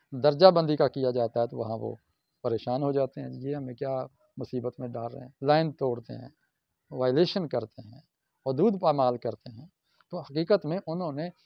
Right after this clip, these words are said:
मस्जिद में आने का मकसद ही हासिल नहीं किया, वो महज उन्होंने रस्म अदा की है और कुछ नहीं उनके पल्ले। यही नमाज़ें, ऐसी नमाज़ें जो हमारी इज्तिमाई ज़िंदगी के अंदर तब्दीली नहीं लाती हैं, ये हमारे मुंह पर दे मारी जाएंगी।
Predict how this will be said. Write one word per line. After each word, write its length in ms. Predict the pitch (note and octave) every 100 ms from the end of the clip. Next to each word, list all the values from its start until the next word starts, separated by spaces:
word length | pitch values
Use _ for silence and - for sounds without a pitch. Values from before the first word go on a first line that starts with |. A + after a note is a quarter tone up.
| _ C#3
मस्जिद 520 | C3+ E3+ D#3 F3 G3
में 280 | D#3+ E3 E3 _ _ _
आने 360 | D#3+ E3+ F#3 F#3+
का 200 | E3+ F3+
मकसद 600 | D3 B2+ C#3 F#3 - B3 B3
ही 80 |
हासिल 280 | G#3+ D#3 C#3+
नहीं 160 | B2+ A2+
किया, 220 | B2+ B2 _ _ _ _ _ _
वो 80 | E3
महज 280 | E3+ A3 A3+
उन्होंने 240 | G#3+ G#3+ F#3+
रस्म 300 | F3 G#3+ G3
अदा 220 | E3 C#3+
की 200 | B2 F#3
है 120 | D3+ A#2 _ _ _ _ -
और 180 | E3+
कुछ 220 | F#3+ G3+ F3
नहीं 140 | D3
उनके 240 | C3 C3
पल्ले। 280 | B2+ A#2+ A2 A2+ _ _
यही 340 | C3 F3+ A#3+ F#3
नमाज़ें, 380 | D#3 C#3+ C#3 D#3
ऐसी 300 | C3 - F3+ D3+ _ _
नमाज़ें 440 | D3 D#3 C#3 C3+ F#3+
जो 100 | G3
हमारी 360 | F#3 F3 G3+ - _ _ G3
इज्तिमाई 520 | D#3+ D3 F#3 A#3 D4
ज़िंदगी 400 | A3+ G3+ G3 G#3
के 120 | G3
अंदर 360 | F3 E3 F3 F3+ _ _ _ - E3+
तब्दीली 440 | D#3 C#3 E3 F#3+
नहीं 200 | E3+ G3
लाती 320 | D#3 C3 D3
हैं, 140 | C3+ G#3
ये 180 | G3+
हमारे 340 | G#3+ F3+ D3+ G3
मुंह 200 | F#3+ C4+
पर 120 | C4
दे 100 | G3
मारी 240 | F3+ D3+ C#3
जाएंगी। 380 | B2+ B2 B2